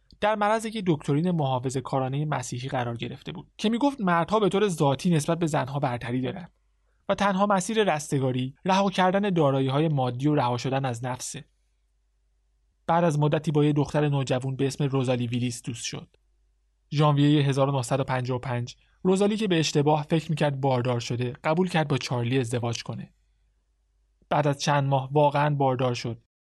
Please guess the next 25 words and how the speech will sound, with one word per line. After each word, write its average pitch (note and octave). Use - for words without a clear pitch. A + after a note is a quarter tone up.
و G#3+
چارلی G3+
بیشتر F#3
خرج E3
همسرش C#3
رو D#3
با C3+
فروختن C3
ماشین‌هایی B2+
که C#3
دزدیده A#2+
بود B2
می‌داد. -
اکتبر D#3+
همون D#3
سال، C#3+
چارلی F#3
قبل F3
از D#3+
به D#3
دنیا D3
اومدن C#3+
پسرش C3+
دستگیر A#2+
شد. -